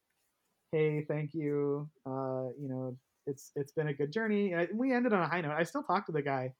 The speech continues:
Um, you know, we're still on positive terms.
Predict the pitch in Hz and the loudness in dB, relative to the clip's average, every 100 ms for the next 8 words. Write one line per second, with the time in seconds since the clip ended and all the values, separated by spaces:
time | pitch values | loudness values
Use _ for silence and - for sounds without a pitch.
0 | _ _ _ _ - 135 131 131 143 _ | _ _ _ _ -8 -4 -4 -6 -8 _
1 | _ 147 143 151 156 190 175 151 147 147 | _ -8 -4 -2 -2 0 2 2 -2 -6
2 | - _ _ 143 151 151 143 147 143 139 | -10 _ _ -4 -2 -2 -4 -6 -8 -6
3 | 151 147 | -8 -10